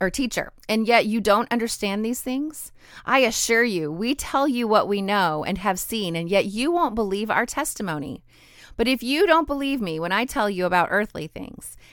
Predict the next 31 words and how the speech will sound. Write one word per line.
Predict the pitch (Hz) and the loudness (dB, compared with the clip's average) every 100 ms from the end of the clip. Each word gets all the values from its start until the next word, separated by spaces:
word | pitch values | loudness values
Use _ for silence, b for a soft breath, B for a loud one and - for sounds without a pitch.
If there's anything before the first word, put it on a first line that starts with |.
| b | b
how | 247 247 | 6 6
can | 330 302 | 6 2
you | 277 | 0
possibly | 262 285 349 - 254 196 | 2 4 4 2 -2 -2
believe | 175 147 151 | -2 -6 -6
if | 185 - | -6 -2
I | 214 | -2
tell | - 226 | -2 -2
you | 233 | 2
about | 233 240 | 4 4
heavenly | 277 320 302 175 | 4 4 2 0
things? | - 147 151 - - B B B B | -4 -8 -10 -12 -16 B B B B
No | - 269 | 2 6
one | 311 | 6
has | 311 | 6
ever | 302 320 | 8 8
gone | 330 233 180 | 8 4 4
to | |
heaven | 175 160 151 | 0 0 0
and | 147 | -4
returned, | 151 - 104 117 - - | -8 -8 -8 -8 -12 -8
but | - 196 | -4 -2
the | 196 | -4
Son | - - 226 | 2 4 4
of | 226 | 2
Man | 214 277 240 196 | 0 0 0 -2
has | 202 180 - | -4 -6 -4
come | - 190 175 | -6 -4 -2
down | 175 160 156 160 | -2 0 -2 -6
from | - - 175 165 | -14 -4 -2 -2
heaven. | 165 139 127 - - | -4 -8 -10 -14 -18